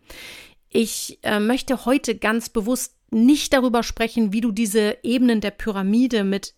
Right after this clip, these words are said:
Inhalt füllst, ganz konkret. Dazu wird's weitere Folgen geben, sonst müssten wir hier stundenlang in dieser Folge verharren, wenn wir alle Aspekte ansprechen würden. Heute möchte ich erstmal den Grundstein für diesen Themenblock legen. Das hatte ich ja im Intro schon gesagt, dass ich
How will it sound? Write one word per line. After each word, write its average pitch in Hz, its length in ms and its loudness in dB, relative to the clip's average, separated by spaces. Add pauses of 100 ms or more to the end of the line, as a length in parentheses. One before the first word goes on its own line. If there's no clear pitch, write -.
Inhalt 233 540 4
füllst, - 480 -2
ganz 170 240 -8
konkret. 220 500 -4
Dazu 185 240 -6
wird's 185 220 -6
weitere 220 280 0
Folgen 220 380 0
geben, 220 300 -2
sonst 185 340 -6
müssten 185 380 -6
wir 185 80 -2
hier 170 240 -2 (400)
stundenlang 320 720 4
in 254 160 0
dieser 233 200 2
Folge 262 300 4
verharren, 240 400 2
wenn 220 160 2
wir 214 180 4
alle 269 240 4
Aspekte - 540 -4
ansprechen 190 600 -2
würden. 202 360 4 (420)
Heute 262 220 4
möchte 247 300 -2
ich - 160 -10
erstmal 214 500 -2
den 202 260 -2
Grundstein 196 840 0
für 202 160 -8
diesen 196 340 -8
Themenblock 208 800 0
legen. 214 300 0
Das 190 180 -6
hatte - 140 -8
ich - 80 -12
ja 190 100 -2
im 190 100 -4
Intro 233 320 -2
schon 196 260 -6
gesagt, 190 440 -4
dass 185 140 -8
ich 180 140 -8